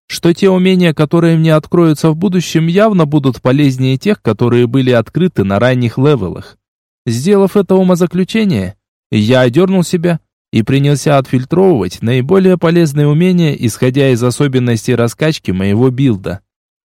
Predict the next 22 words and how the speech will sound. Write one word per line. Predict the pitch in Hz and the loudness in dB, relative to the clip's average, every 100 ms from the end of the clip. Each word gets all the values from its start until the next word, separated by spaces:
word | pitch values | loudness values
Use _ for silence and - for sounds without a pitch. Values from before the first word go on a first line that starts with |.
| 185 | -4
Из | 185 | -2
самого | - 247 208 208 | 0 0 2 2
вкусного | 196 240 233 156 120 | 0 -4 -2 2 2
я | 120 123 | 4 2
взял | 127 175 | 2 0
пассивный | 139 113 170 151 127 | 0 -2 -2 0 0
навык | 143 180 180 - | 0 0 -2 -4
«Путь | 214 220 | -4 -2
воина», | 175 180 170 160 - _ _ _ _ _ | 2 2 2 0 -4 _ _ _ _ _
что | - - 123 | -10 -2 -2
тут | 117 220 | 2 2
же | 190 175 | 2 2
раскрылся | 160 - 190 - 127 | 0 0 0 2 -2
в | |
целую | - 151 143 135 | 0 0 2 2
ветку | 120 143 - 113 | 2 -2 -2 -2
умений, | 117 170 190 151 | 0 0 0 -2
которую | - 113 131 123 123 | -2 0 2 2 2
я | 127 | 2
незамедлительно | 131 113 113 110 98 139 170 170 160 147 | 2 0 0 -2 0 -2 -2 0 0 2
и | |
раскачал. | 135 - 131 123 - 180 | 0 -2 -4 -2 -4 -6